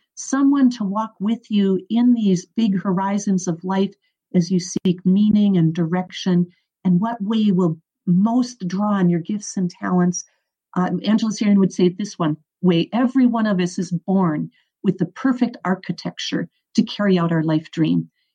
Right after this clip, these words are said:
And then the exact set of experiences we have contribute to it, often out of suffering and loss, that we deepen our capacity for compassion and for,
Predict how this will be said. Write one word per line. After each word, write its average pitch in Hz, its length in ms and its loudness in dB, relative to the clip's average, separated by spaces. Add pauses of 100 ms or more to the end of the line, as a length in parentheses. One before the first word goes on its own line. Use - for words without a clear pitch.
(140)
And 196 180 4
then 214 340 2
the 170 260 0 (380)
exact 190 460 0
set 233 240 -4
of 262 80 -4
experiences 208 800 -4
we 170 200 0
have 165 240 -2 (480)
contribute 220 540 0
to 165 200 0
it, 160 180 -4 (160)
often 208 360 -2
out 165 140 -2
of 165 100 -4
suffering 180 640 -2 (380)
and 170 180 2
loss, 160 520 -4 (340)
that 175 160 -4
we 170 160 4
deepen 190 440 0
our 170 100 2
capacity 170 580 -6
for 170 140 -12
compassion 170 800 -4 (400)
and 170 260 4
for, 165 520 0